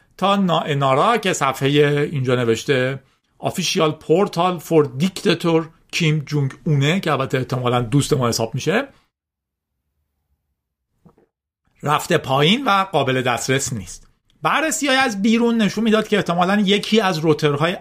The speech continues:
اصلیشون که بخش زیادی از ترافیک کل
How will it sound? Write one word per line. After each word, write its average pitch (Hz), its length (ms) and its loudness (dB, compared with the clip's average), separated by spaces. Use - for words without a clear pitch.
اصلیشون 151 580 0
که 139 100 2
بخش 160 260 0
زیادی 156 520 2
از 185 140 0
ترافیک 147 400 0
کل 165 460 0